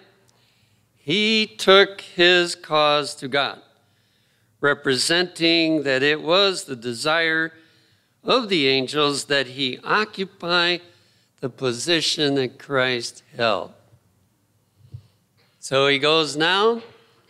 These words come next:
after getting all of this support, you know, I believe that the reason gossip works so well is that when an individual feels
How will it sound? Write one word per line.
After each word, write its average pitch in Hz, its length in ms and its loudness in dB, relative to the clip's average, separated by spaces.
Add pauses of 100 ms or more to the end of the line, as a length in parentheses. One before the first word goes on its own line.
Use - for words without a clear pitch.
(140)
after 147 340 -4
getting 151 320 2
all 160 240 4
of 160 140 -2
this 165 240 2
support, 180 680 0 (960)
you 143 100 -6
know, 165 240 2
I 151 300 0
believe 165 920 -2
that 147 240 -2
the 151 100 -4
reason 165 560 0
gossip 196 760 -2
works 180 420 0
so 196 320 0
well 143 680 2 (1400)
is 160 320 -2
that 165 480 -4 (440)
when 208 420 4
an 202 120 4
individual 175 920 0
feels 180 920 0